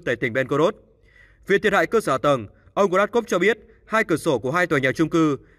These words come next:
và một ngôi nhà riêng bị vỡ, ba ô tô hư hại, bốn xe tải bốc cháy do mảnh đạn gây ra. Bộ Quốc phòng Nga cho biết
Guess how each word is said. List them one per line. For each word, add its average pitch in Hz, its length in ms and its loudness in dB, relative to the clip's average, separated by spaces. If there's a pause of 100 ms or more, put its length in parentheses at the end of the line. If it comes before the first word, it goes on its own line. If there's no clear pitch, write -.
(120)
và 165 160 0
một 170 180 -2
ngôi 196 140 0
nhà 170 140 0
riêng 175 180 0
bị 156 100 2
vỡ, 165 280 2 (500)
ba 196 160 0
ô 196 140 0
tô 196 120 -2
hư 175 160 -2
hại, 165 240 0 (200)
bốn 160 200 0
xe 208 100 -4
tải 123 140 -2
bốc 160 160 -4
cháy 160 320 0 (220)
do 180 160 0
mảnh 160 180 -2
đạn 131 180 -4
gây 147 100 0
ra. 143 300 2 (640)
Bộ 196 180 4
Quốc 262 100 2
phòng 185 160 2
Nga 180 140 2
cho 175 180 -2
biết 226 200 0